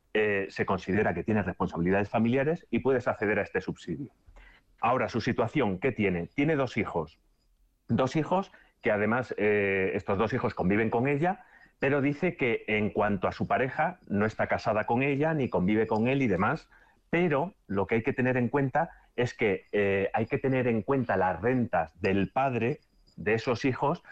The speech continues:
para imputarlas como rentas de los hijos, calcular, es decir,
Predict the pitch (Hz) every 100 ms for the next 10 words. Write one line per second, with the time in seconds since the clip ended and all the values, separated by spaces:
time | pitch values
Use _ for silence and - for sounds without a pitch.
0 | - - - - 123 147 151 - 127 -
1 | 110 139 143 151 135 - - - 104 101
2 | 90 117 135 120 135 123 101 92 - 123
3 | - 85 95 90 - 98 117 135 - 113
4 | 117 107